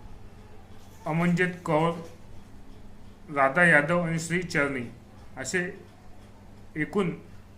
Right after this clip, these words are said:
पंधरा महिला संघां-, सदस्यांचा संघ भारतीय संघात हा विश्वचषकामध्ये भारतीय संघाचं नेतृत्व करणार आहे. या संघाचं नेतृत्व हरमन-, हरमनप्रीत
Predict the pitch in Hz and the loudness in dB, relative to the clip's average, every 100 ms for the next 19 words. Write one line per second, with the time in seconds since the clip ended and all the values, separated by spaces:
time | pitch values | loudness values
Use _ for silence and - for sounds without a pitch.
0 | - 160 165 185 190 196 - - - 160 | -6 0 2 4 2 -2 -10 -18 -8 0
1 | 147 151 170 170 156 151 151 160 156 - | 2 4 2 2 0 2 2 2 -4 -10
2 | - - - - - 170 160 160 160 151 | -18 -20 -20 -20 -4 0 2 2 0 0
3 | 170 175 165 160 - 160 175 165 - 127 | 0 0 -2 -4 0 2 4 0 -2 0
4 | 127 127 165 160 156 135 135 131 - - | 2 2 -2 -4 -4 -2 -2 -4 -10 -16
5 | - - - - - - - 139 160 170 | -18 -16 -16 -18 -20 -18 0 4 4 2
6 | 165 156 156 160 156 165 160 160 156 135 | -2 -2 -2 -2 -2 0 2 2 4 2
7 | 131 151 143 131 131 143 135 139 127 147 | 2 -2 -4 -2 -2 -2 -4 -4 -6 -4
8 | 139 127 123 107 107 - - - - - | -4 -4 -4 -4 -8 -16 -18 -18 -16 -2
9 | 135 170 175 165 156 160 160 156 156 151 | 2 4 4 2 2 2 0 0 -2 -4
10 | 160 147 143 147 147 - - - - - | -2 -2 -2 -2 -6 -8 -16 -16 -12 -12
11 | - - - - 127 139 160 160 160 | -12 -16 -16 -8 -4 0 -2 -2 -4